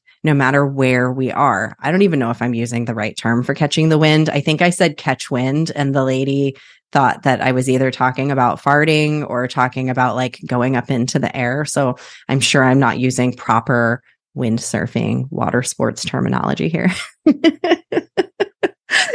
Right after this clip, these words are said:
But when we think about this in our lives, though, sometimes we need some support. Sometimes it feels like the air either isn't there. Maybe it really isn't. It's just not kind of there to support us right now. It's kind of in a pause.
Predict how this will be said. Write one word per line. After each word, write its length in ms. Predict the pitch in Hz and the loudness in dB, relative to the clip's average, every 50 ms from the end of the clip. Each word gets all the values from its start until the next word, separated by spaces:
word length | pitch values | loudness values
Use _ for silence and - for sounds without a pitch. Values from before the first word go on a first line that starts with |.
| 427 - - | -4 0 2
But 400 | 302 262 285 277 - - 269 - - - - - - - | 2 4 2 2 0 -6 -6 -6 -8 -18 -20 -20 -10 0
when 200 | - 240 226 226 | 2 4 6 6
we 120 | 226 226 | 4 4
think 240 | 214 - 214 247 285 | 4 4 2 4 4
about 280 | 330 262 233 196 190 - | 4 4 4 2 4 2
this 180 | 190 180 180 | 0 0 2
in 100 | - 170 | 0 0
our 160 | 170 156 147 | 0 2 2
lives, 300 | 143 165 220 294 311 277 | 2 2 0 0 0 -2
though, 280 | - 160 147 143 147 160 _ _ _ _ _ _ _ _ _ _ _ _ - | 0 0 0 0 0 -4 _ _ _ _ _ _ _ _ _ _ _ _ -6
sometimes 440 | - 185 190 202 233 254 262 247 247 | -2 -2 0 0 2 2 2 2 2
we 80 | 254 | 2
need 180 | 240 240 240 233 | 2 2 0 0
some 140 | 254 254 233 | -2 -4 -2
support. 420 | - 214 - - 277 302 - - | -4 -6 -6 -4 -4 -4 -4 -4
Sometimes 400 | - 196 202 214 233 240 233 214 | -6 -6 -6 -4 -2 -2 -2 -2
it 160 | - - _ | -4 -8 _
feels 260 | - 165 165 175 170 | -4 -2 -2 -2 -2
like 200 | 170 185 175 - | -4 -6 -6 -6
the 120 | - - - - | -10 -12 -8 -4
air 320 | 147 143 139 139 139 139 135 - - _ _ _ - | 0 0 2 2 0 -2 -6 -10 -20 _ _ _ -2
either 320 | 151 160 143 135 - - - | -2 0 0 0 -4 0 2
isn't 360 | 180 180 208 240 254 247 - | 2 4 6 4 4 4 2
there. 200 | 220 214 226 254 254 | 2 2 4 4 4
Maybe 340 | 202 151 151 165 190 202 | 4 4 4 4 2 2
it 100 | 160 - | 2 0
really 360 | 139 143 160 165 156 143 - - | 0 0 2 2 2 0 -4 -6
isn't. 360 | 135 127 135 170 220 285 - | -8 -4 -2 0 -2 -2 -2
It's 140 | - - - | -6 -8 -6
just 220 | - - 139 - | -6 -6 -6 -4
not 460 | 127 127 127 131 131 131 127 - - - | -4 -2 0 0 0 0 -2 -4 -6 -6
kind 240 | - 190 175 165 | -2 -2 2 2
of 180 | 165 151 139 - _ _ _ _ _ - | 2 0 0 -6 _ _ _ _ _ -12
there 340 | 143 139 131 139 127 127 135 | -8 0 2 4 4 4 2
to 80 | 135 | 2
support 400 | 143 - - 139 - - 123 123 | 0 -2 -4 -6 -4 -2 -2 0
us 240 | 147 196 233 - - | 2 0 0 0 -2
right 180 | 269 262 262 214 | 0 0 0 0
now. 260 | 262 262 269 277 285 | 0 0 0 0 0
It's 140 | 233 - - | -2 -4 -6
kind 200 | - - 135 139 | -8 -6 -4 -2
of 80 | 139 | 0
in 80 | 139 135 | 0 0
a 80 | 117 113 | -2 -4
pause. 720 | - - - 127 117 110 131 175 226 294 294 - - - | -6 -6 -6 -4 -2 0 2 2 2 0 -2 -6 -14 -20